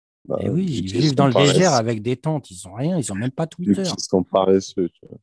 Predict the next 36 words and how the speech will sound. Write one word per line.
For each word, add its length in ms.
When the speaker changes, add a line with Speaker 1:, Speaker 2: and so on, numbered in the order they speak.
Speaker 2:
Eh, 80
ils 180
ont 40
même 200
pas 160
Twitter. 720
Euh, 180
je 80
sais 60
pas 120
si 80
tu 120
te 100
rends 120
compte. 300
Speaker 1:
C'est 160
vrai. 180
Bon, 100
en 100
même 100
Speaker 2:
Ah. 240
Speaker 1:
temps, 80
dans 160
la 140
jungle, 100
là, 140
franchement, 500
quand 240
on 80
fait 180
nos 140
safaris 640
dans 120
la 160
jungle, 240
ça 160